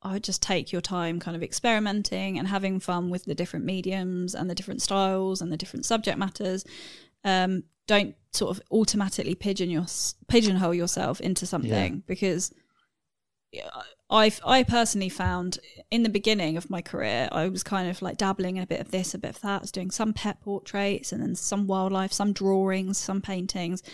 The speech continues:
Speaker 1: I didn't really have a niche. And so I couldn't sort of, like, p-, throw myself into one area of art.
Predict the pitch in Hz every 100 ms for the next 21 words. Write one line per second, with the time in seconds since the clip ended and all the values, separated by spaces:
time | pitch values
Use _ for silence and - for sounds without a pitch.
0 | - - - 220 254 262 208 226 214 190
1 | 190 180 180 - 185 196 180 202 - -
2 | - - - - - - 202 202 - 202
3 | 196 190 - - 208 254 226 - _ _
4 | - - - 196 190 - _ _ _ _
5 | _ _ _ _ _ _ - - - -
6 | 233 226 208 190 185 202 185 190 180 190
7 | 190 185 185 190 185 185 180 185 185 -
8 | 139